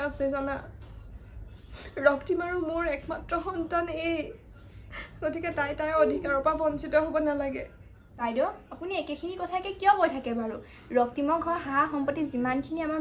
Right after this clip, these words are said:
Speaker 2: মাজনীয়ে নেপালেও হ'ব, আমাৰচোন বহুতখিনি আছেই, আৰু আপোনাৰচোন চাকৰিটো আছেই।
Speaker 1: মই সেইবোৰ অধিকাৰৰ কথা কোৱা নাই কৰবী, মই তাইক, তাই ককাক আইতাকৰ পৰা পাব লগা সেই অধিকাৰৰ কথা কৈছোঁ।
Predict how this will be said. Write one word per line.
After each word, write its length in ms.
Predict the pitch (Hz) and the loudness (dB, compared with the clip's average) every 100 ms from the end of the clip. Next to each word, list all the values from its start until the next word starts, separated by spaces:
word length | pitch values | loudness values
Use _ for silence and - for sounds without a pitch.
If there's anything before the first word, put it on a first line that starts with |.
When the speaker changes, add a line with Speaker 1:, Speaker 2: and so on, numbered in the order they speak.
| 294 | 2
Speaker 2:
মাজনীয়ে 340 | 247 262 302 311 | 2 2 2 0
নেপালেও 400 | 247 262 302 381 | 4 4 6 6
হ'ব, 100 | 254 214 - - 262 | 4 0 -6 0 6
আমাৰচোন 300 | 302 415 466 370 | 8 8 8 6
বহুতখিনি 380 | 339 - 403 403 277 | 4 2 0 2 2
আছেই, 280 | - 311 233 - - 311 | 2 4 2 0 -4 6
আৰু 120 | 359 294 | 10 10
আপোনাৰচোন 440 | - 311 349 415 427 | 8 4 4 2 4
চাকৰিটো 400 | 262 294 320 339 - | 4 4 4 2 2
আছেই। 380 | 262 339 294 220 - - - - - - - - - - - - - - - | 2 4 6 4 0 -14 -18 -18 -18 -20 -20 -20 -20 -20 -16 -16 -18 -20 -10
Speaker 1:
মই 120 | 311 320 | -8 0
সেইবোৰ 240 | 330 269 294 277 | 2 4 2 0
অধিকাৰৰ 300 | 294 302 302 | 0 0 0
কথা 160 | 311 330 | -2 -4
কোৱা 160 | 320 302 | 0 0
নাই 180 | 294 269 269 | 2 0 0
কৰবী, 300 | 240 - - 156 156 - - - - - - - - - 302 | 0 0 -2 -4 -10 -14 -18 -20 -20 -18 -16 -14 -16 -12 -4
মই 180 | 269 285 | -2 0
তাইক, 240 | 285 311 - - - - | 0 -2 -4 -12 -18 -4
তাই 180 | 294 277 403 - - - - - | -2 -2 -4 -8 -12 -12 -6 -2
ককাক 320 | 381 311 294 | 2 2 4
আইতাকৰ 320 | 285 294 311 | 2 2 0
পৰা 140 | 320 330 | 2 2
পাব 120 | 320 320 330 | 2 2 2
লগা 160 | 330 349 | 2 2
সেই 100 | 359 330 | 4 6
অধিকাৰৰ 360 | 302 330 330 285 | 6 6 4 6
কথা 160 | 320 311 | 2 0
কৈছোঁ। 320 | 330 294 - | 2 0 -2